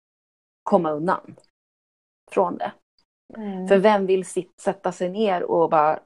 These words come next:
Speaker 1: "Nu ska jag riktigt vara i min smärta." <laughs> Som sitter och bara, "Åh, jag ska
Speaker 2: Ja.
Speaker 1: ha så ont, jag bara kan",
Speaker 2: Ja.
Speaker 1: liksom. <laughs> Det,
Speaker 2: Ja.
Speaker 1: det är ingen som vill det.
Speaker 2: Nej.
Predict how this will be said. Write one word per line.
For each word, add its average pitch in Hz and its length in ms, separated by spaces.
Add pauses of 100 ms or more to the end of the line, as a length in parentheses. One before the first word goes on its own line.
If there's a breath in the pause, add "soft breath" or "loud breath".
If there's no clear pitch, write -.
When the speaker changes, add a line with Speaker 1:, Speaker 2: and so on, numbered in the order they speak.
(440)
Speaker 1:
"Nu 196 140
ska 185 200
jag 165 400
riktigt - 440
vara 180 320
i 135 60
min 147 200
smärta." - 440 (360)
<laughs> - 540
Som 180 120
sitter 196 380
och 190 120
bara, 180 140
"Åh, 196 600
jag 175 100
ska - 80
Speaker 2:
Ja. 214 120
Speaker 1:
ha 226 80
så - 60
ont, 196 380
jag 185 80
bara 190 140
kan", 202 200 (180)
Speaker 2:
Ja. 180 60
Speaker 1:
liksom. - 400
<laughs> 254 600
Det, 208 280
Speaker 2:
Ja. 196 440 (120)
Speaker 1:
det 202 100
är 254 180
ingen 240 160
som 214 160
vill 226 240
det. - 300 (200)
Speaker 2:
Nej. 226 480